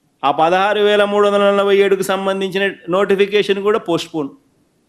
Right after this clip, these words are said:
ఇప్పటికి ఆరు నెలలు అయిపోయింది. ఇప్పటికి ఆరు నెలలు అయిపోయింది. ఇదే ఆరు నెలల కాలానికి మా ప్రభుత్వం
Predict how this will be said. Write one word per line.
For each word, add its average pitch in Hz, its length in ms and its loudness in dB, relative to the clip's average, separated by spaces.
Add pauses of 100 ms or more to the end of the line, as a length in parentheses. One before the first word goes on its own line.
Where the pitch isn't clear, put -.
(2250)
ఇప్పటికి 151 260 -4
ఆరు 151 180 0
నెలలు 165 220 -2
అయిపోయింది. 160 460 -2 (1800)
ఇప్పటికి 151 280 -4
ఆరు 160 240 0
నెలలు 180 240 0
అయిపోయింది. 165 440 -2 (1040)
ఇదే 180 580 2
ఆరు 165 320 0
నెలల 175 340 2
కాలానికి 160 640 -2 (1200)
మా 123 220 0
ప్రభుత్వం 165 540 0